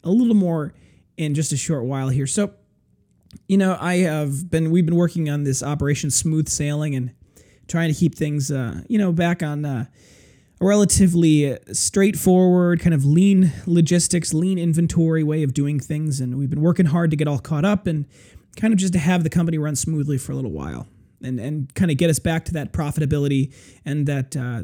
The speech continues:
that money in the bank that we need to kind of keep on pushing forward. And it's created a unique little problem, actually. And it's,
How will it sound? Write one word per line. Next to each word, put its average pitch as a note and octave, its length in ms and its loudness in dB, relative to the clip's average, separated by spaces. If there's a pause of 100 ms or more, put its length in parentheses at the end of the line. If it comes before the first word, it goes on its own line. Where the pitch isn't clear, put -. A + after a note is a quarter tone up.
that - 360 -10 (200)
money E3+ 300 0
in E3 80 0
the D3+ 80 -2
bank D3+ 300 -4
that C#3 120 -8
we C3+ 140 -2
need C3+ 260 -2
to C#3+ 60 -6
kind C3+ 180 -6
of A#2+ 60 -4
keep - 260 -2
on C#3 360 -2
pushing C#3+ 340 -2
forward. B2+ 480 -4
And A#2+ 160 -6 (1000)
it's - 120 -2
created D#4 260 2
a B3 100 4
unique G3+ 380 2
little D#3+ 160 -2
problem, C3+ 480 -2
actually. A2+ 420 -6
And B2+ 60 -4
it's, - 320 -6